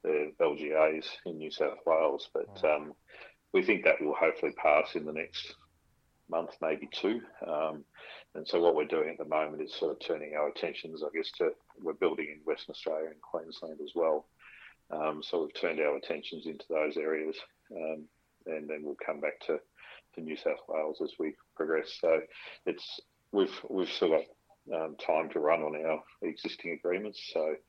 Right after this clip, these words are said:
Speaker 1: um, there's no sort of issue around supply or, or that sort of thing. So, um, yeah, we'll just, we'll get them done when we can get them done. And, um, yeah, hopefully by the end of the year, if not early next year, they'll be,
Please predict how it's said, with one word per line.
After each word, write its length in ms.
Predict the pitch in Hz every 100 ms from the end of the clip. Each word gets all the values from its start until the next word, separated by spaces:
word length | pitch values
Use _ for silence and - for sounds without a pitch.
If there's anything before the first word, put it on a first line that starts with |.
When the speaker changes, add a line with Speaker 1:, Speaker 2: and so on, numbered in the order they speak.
| - - - _
Speaker 1:
um, 380 | 85 76 76 76 - -
there's 180 | 73 -
no 120 | 71
sort 200 | - 78
of 100 | 73
issue 300 | 78 - 80
around 400 | 73 78 76 78
supply 540 | - - 80 78 78
or, 100 | 78 - -
or 100 | 78
that 180 | 82
sort 200 | - -
of 60 | -
thing. 240 | - 85 - -
So, 220 | 78 78 - _ - - _ _ -
um, 280 | 78 78 76 - _ -
yeah, 160 | 76 73 -
we'll 120 | 87
just, 260 | 78 - - - -
we'll 120 | 80
get 180 | 78 -
them 140 | 76
done 160 | 80 80
when 180 | 78 80
we 100 | 78
can 140 | 80
get 140 | 80
them 140 | - 73
done. 260 | 85 98
And, 320 | 95 78 82 85
um, 100 | 78 _ _ _ _ - _ _ -
yeah, 160 | 78 - -
hopefully 460 | - 78 - 78 73 - - -
by 180 | 82 80
the 140 | 80
end 100 | 78
of 80 | 78
the 60 |
year, 260 | 80 82 82 82 -
if 80 | -
not 120 | 80 78
early 280 | 82 80
next 320 | 80 82 - -
year, 120 | 80
they'll 140 | 80
be, 220 | 80 82